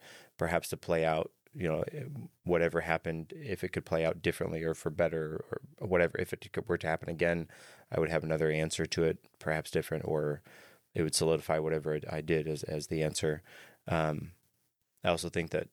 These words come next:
you know, silence is nice because I don't have to sort of partake in any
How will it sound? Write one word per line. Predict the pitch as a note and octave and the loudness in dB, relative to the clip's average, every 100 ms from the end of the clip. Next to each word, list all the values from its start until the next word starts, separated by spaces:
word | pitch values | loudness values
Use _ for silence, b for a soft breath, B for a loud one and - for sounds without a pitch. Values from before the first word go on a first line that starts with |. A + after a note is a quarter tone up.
| _ | _
you | - D#2+ | -6 -4
know, | D2+ | -2
silence | - D#2+ D#2+ D#2+ | 0 0 -2 -4
is | D#2+ | -2
nice | D#2 D#2 | -2 -2
because | - D#2+ D#2+ D2 - B B B _ | -4 -2 -2 0 -4 B B B _
I | - D#2+ | -2 0
don't | E2 D#2 | 2 0
have | F2 - D2+ - - | -2 -2 -2 -4 -6
to | - E2+ D#2+ D#2 D#2 D2+ F2 - _ _ _ _ _ _ _ _ _ _ _ _ _ _ _ _ _ | -2 0 0 0 0 -2 -6 -16 _ _ _ _ _ _ _ _ _ _ _ _ _ _ _ _ _
sort | - - D#2+ | -2 0 2
of | D#2 C#2+ _ _ | 2 0 _ _
partake | - - D#2 - E2 D#2+ - | -8 -2 -2 0 2 2 -2
in | E2 | -2
any | D#2 E2+ D#2+ D#2+ D2+ | 0 0 2 2 0